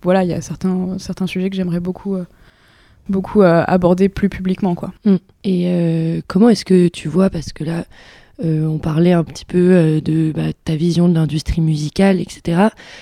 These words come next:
Speaker 2: euh, en tant qu'artiste féminine, comment tu te vois évoluer sur cette, euh,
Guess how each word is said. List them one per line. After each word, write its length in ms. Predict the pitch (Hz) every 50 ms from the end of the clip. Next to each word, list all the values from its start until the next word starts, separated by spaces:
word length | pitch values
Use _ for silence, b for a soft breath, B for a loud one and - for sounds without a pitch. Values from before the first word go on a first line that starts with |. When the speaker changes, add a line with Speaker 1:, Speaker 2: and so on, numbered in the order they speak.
| B B B
Speaker 2:
euh, 460 | 175 170 160 160 160 160 156 156 156
en 140 | 151 147 156
tant 180 | - 156 147 156
qu'artiste 760 | - - 156 156 151 151 - - - 185 175 170 - - 160
féminine, 600 | - - 175 165 160 175 170 175 190 208 226 214 B B B B B B B -
comment 240 | - 170 180 185
tu 240 | 170 - - 170 151
te 520 | - - 170 151 151 151 151 151 151 151 147
vois 240 | 139 - 190 190
évoluer 480 | 185 185 151 175 175 160 165 175 202 208
sur 200 | - - 180 -
cette, 280 | - 170 165 - - 160
euh, 260 | 160 160 156 156